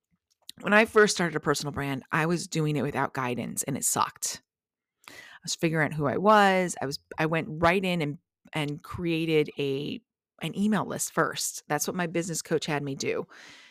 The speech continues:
That was her gift. That's her program. That's her niche.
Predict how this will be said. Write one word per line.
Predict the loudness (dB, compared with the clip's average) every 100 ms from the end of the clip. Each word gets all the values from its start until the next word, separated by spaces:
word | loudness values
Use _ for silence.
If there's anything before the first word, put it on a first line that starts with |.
| _ _ _ _
That | 0 2
was | 2 2
her | 0
gift. | 4 4 2 -6 -10 -10 _ -2
That's | 0 0
her | 0 2 2 2
program. | 4 4 4 2 2
That's | 0 -2
her | 0 0
niche. | 0 -2 -2 -2